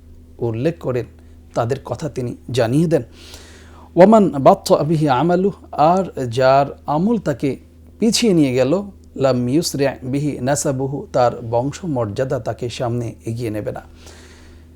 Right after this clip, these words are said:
ইমাম মুসলিম তার সহিহ মুসলিমে বিশুদ্ধ সনদে এই হাদিসটি বর্ণনা করেছেন। নেক আমল এবং তার পুরস্কারসমূহ, এই হাদিসের মাঝে রাসূলুল্লাহ সাল্লাল্লাহু আলাইহি সাল্লাম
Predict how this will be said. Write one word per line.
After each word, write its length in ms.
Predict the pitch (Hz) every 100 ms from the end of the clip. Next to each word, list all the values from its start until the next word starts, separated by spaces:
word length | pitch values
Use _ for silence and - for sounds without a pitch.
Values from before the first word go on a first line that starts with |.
| - - - - - - - - - - -
ইমাম 220 | 180 190
মুসলিম 380 | 170 - 208 170
তার 360 | 156 131 - -
সহিহ 500 | - 180 165 185 156 - - - - 285
মুসলিমে 600 | 127 165 - 175 135 127
বিশুদ্ধ 640 | 131 147 226 170 196 160 -
সনদে 400 | 131 147 143 147
এই 60 | 131
হাদিসটি 480 | 127 160 - 139 - 127
বর্ণনা 300 | 113 110 107
করেছেন। 380 | 120 123 160 - - - - - - - - - -
নেক 300 | 160 220 - - - - -
আমল 360 | 147 196 220
এবং 300 | - 151 214
তার 180 | 214 165
পুরস্কারসমূহ, 920 | 147 139 135 - 143 160 131 123 120 -
এই 200 | 139 196
হাদিসের 480 | 160 143 180 - 151
মাঝে 320 | 127 120 147 -
রাসূলুল্লাহ 600 | 139 143 156 123 127 -
সাল্লাল্লাহু 580 | - 120 117 120 127 127
আলাইহি 460 | 117 113 123 113
সাল্লাম 280 | 120 135 123